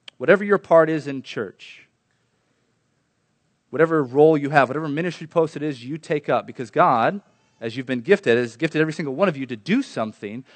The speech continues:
whatever that is, do so with humble excellence. If I could just, again, commend the men who,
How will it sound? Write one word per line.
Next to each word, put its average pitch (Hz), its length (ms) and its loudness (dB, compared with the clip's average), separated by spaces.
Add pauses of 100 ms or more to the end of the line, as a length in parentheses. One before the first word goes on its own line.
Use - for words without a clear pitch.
whatever 220 300 4
that 226 180 6
is, 131 260 2
do 196 260 -4
so 147 240 0
with 160 240 -2
humble 110 500 -4 (360)
excellence. 135 480 -4
If 131 100 -6
I 214 60 2
could 180 160 -6
just, 190 180 -6
again, 143 300 -4
commend 135 580 0 (340)
the 120 160 -6
men 185 380 0
who, 143 400 -4